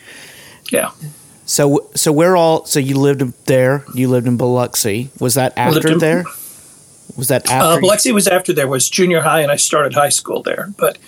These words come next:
Speaker 1: we lived in we, we were back and forth to Denver a couple of times. My sister was born in Fort Worth, Texas.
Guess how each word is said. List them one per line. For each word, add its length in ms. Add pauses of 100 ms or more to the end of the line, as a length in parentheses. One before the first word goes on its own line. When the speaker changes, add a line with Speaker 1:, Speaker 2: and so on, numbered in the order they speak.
(360)
Speaker 1:
we 100
lived 340
in 260 (340)
we, 200 (100)
we 140
were 60
back 260
and 120
forth 220
to 100
Denver 380
a 60
couple 260
of 80
times. 480
My 120
sister 360
was 160
born 260
in 60
Fort 360
Worth, 300
Texas. 640